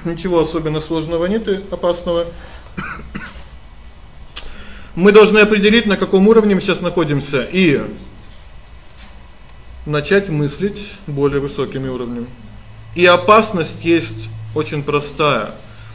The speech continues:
Опасность существует в том, что мы перескакиваем слишком быстро. Что я думаю, что щас я буду думать о счастье всего мира, у меня откроется седьмая чакра. Нет, нужно развиваться постепенно.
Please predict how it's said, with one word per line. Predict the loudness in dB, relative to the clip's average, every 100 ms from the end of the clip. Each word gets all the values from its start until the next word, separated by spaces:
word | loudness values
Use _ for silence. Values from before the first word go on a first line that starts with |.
| -8
Опасность | -2 2 4 4 0 -2
существует | -4 -4 2 4 4
в | 4
том, | 6 6 4 -4 -14 -18 -20 -18 -14
что | -4 0
мы | 2 4 2 -2 -14 -20 -20 -18 -18 -18 -20 -6
перескакиваем | 2 4 4 4 4 4 2 2 0 -4 -10 -14
слишком | -4 -4 -2 -2 0
быстро. | -2 -2 -6 -10 -12 -20 -20 -20 -20 -20
Что | -6 -2
я | 2
думаю, | 4 4
что | 2 2
щас | 2 2
я | 0
буду | 0 0
думать | 2 4 2 -2 -14 -6
о | -2
счастье | 0 0 -2
всего | -4 0 2
мира, | 4 4
у | 4
меня | 2 0 -2
откроется | -2 -2 -2 -6
седьмая | -10 -8 -6 -6
чакра. | -8 -12 -16 -20 -20 -20 -20 -20 -20 -20 -18 -6
Нет, | 0 0 0
нужно | -4 0
развиваться | 0 2 4 2 2
постепенно. | -2 -4 -4 -4 -2 -2 -4